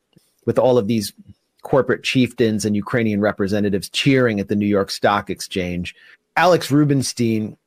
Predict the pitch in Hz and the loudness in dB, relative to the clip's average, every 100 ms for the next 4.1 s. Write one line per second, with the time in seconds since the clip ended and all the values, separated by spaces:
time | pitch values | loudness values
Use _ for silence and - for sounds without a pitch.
0 | _ - 139 127 123 101 101 - 104 98 | _ -4 0 2 0 0 -4 -4 -2 0
1 | 95 92 - - 113 113 139 - 131 131 | -2 -4 -8 -6 -6 -2 -2 0 0 -2
2 | 104 113 117 110 104 104 101 _ _ _ | -2 -2 0 0 2 0 -2 _ _ _
3 | _ _ _ _ _ - 143 143 160 - | _ _ _ _ _ -12 0 2 2 -2